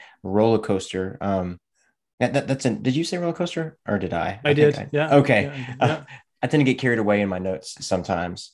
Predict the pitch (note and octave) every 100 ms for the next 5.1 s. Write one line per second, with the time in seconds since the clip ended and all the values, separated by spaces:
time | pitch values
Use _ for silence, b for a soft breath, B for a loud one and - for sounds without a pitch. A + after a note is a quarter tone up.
0 | _ b b b b B2+ A2+ C#3+ C#3+ A2+
1 | B2 B2+ B2 A2+ A2+ - G#2+ G#2 G2 A2+
2 | G#2 G#2 G2+ - F#2+ G2+ _ b b b
3 | A2 G#2+ G#2 G2+ - _ - A2+ A2 A2
4 | B2 - A2+ - G#2+ G#2+ F#2+ - G#2 G2+
5 | F#2+